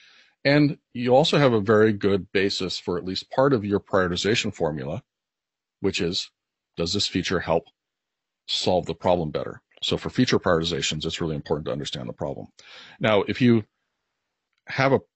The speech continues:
product that you aren't quite sure what the problem is, well, that's a sign of a,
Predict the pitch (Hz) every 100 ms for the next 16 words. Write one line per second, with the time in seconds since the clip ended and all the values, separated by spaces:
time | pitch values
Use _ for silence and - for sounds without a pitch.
0 | _ - 135 127 - 104 95 104 - _
1 | - 131 - - 160 202 101 - - 85
2 | 80 76 104 98 110 98 - 92 82